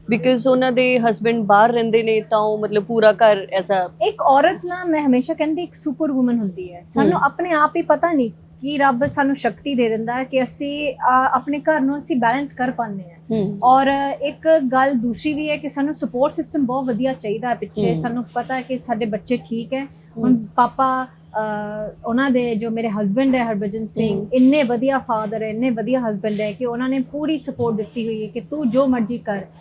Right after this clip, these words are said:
Speaker 1: ਹੂੰ।
Speaker 2: ਤੂੰ ਕਰ, ਬਸ।"
Speaker 1: ਹੂੰ।
Speaker 2: ਔਰ ਇਹੀ ਕੁੜੀਆਂ ਨੂੰ ਮੈਂ ਕਹਿਣਾ ਚਾਹੂੰਗੀ ਕਿ ਅੰਦਰ ਜੋ ਜਿਗਰ ਹੈ, ਅੰਦਰ ਜੋ
Speaker 1: ਹੂੰ।
Speaker 2: ਜਸ਼ਨ ਹੈ, ਤੁਹਾਡਾ ਪੈਸ਼ਨ ਹੈ,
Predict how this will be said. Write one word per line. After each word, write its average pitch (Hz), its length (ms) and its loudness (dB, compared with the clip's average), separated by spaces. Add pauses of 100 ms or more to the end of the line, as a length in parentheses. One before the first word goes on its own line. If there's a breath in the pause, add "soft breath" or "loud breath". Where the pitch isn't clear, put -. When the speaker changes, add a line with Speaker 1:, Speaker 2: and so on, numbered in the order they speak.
(140)
Speaker 1:
ਹੂੰ। 208 200 -2
Speaker 2:
ਤੂੰ 277 160 -2
ਕਰ, 214 340 2 (200)
ਬਸ।" 220 240 4
Speaker 1:
ਹੂੰ। - 440 -6
Speaker 2:
ਔਰ 277 120 2 (100)
ਇਹੀ 302 260 2
ਕੁੜੀਆਂ 320 360 0
ਨੂੰ 330 140 2
ਮੈਂ 294 320 -4 (220)
ਕਹਿਣਾ 311 280 2
ਚਾਹੂੰਗੀ 269 440 -2 (320)
ਕਿ 320 100 -4
ਅੰਦਰ 285 440 2
ਜੋ 294 180 -2
ਜਿਗਰ 240 440 0
ਹੈ, 190 220 -2 (100)
ਅੰਦਰ 254 220 2
ਜੋ 311 120 0
Speaker 1:
ਹੂੰ। 240 100 0
Speaker 2:
ਜਸ਼ਨ 254 380 -2
ਹੈ, 240 80 -4
ਤੁਹਾਡਾ 240 260 -6
ਪੈਸ਼ਨ 254 600 -2
ਹੈ, 196 160 -8